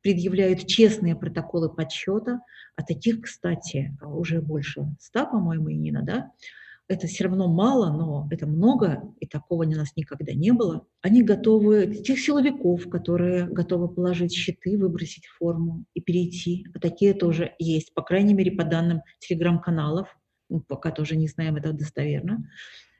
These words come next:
Этих людей переобучают и готовы предоставить им работу частный сектор. То есть, вот, грубо говоря, само гражданское общество самоорганизовалось и дает такую подушку для тех,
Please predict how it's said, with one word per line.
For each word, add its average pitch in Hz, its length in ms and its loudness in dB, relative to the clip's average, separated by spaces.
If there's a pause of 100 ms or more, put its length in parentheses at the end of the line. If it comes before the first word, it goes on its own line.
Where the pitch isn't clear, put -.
Этих 254 240 -2
людей 190 460 4
переобучают 208 840 2
и - 80 -6
готовы 175 340 -2
предоставить 170 640 -4
им 160 100 -4
работу 160 340 -4
частный 151 360 -6
сектор. - 300 -14 (960)
То - 60 0
есть, 165 120 -4
вот, 170 140 -4
грубо 214 260 4
говоря, 190 400 2
само 185 320 -2
гражданское 160 600 -2
общество 220 500 0
самоорганизовалось 170 1200 -2
и - 80 -4
дает 180 360 -2
такую 190 340 0
подушку 185 580 -2
для 170 200 0
тех, - 540 -2